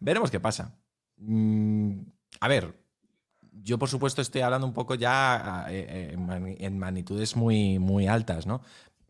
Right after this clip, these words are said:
Desde el punto de vista, véase, chat G P T, tecnologías así un poco que podemos usar todos,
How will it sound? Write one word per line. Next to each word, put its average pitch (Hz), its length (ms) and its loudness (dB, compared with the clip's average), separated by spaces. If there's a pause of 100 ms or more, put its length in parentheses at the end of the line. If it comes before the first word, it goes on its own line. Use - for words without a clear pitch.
(140)
Desde 95 300 -4
el 92 80 -2
punto 117 180 2
de 123 60 4
vista, 117 380 2
véase, 104 340 -2
chat 87 200 -10
G 95 80 -8
P 87 100 -6
T, 85 140 -6
tecnologías 85 460 -6
así 98 140 -6
un 101 80 -4
poco 98 160 -2
que 92 80 -2
podemos 98 220 -4
usar 92 200 -6
todos, 95 300 -2